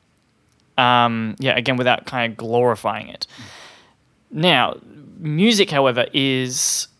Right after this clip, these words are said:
inherently a personal thing, and it's really hard to deta-, to detach yourself from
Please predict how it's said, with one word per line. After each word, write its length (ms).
inherently 680
a 160
personal 560
thing, 320
and 80
it's 120
really 200
hard 200
to 80
deta-, 600
to 100
detach 560
yourself 800
from 800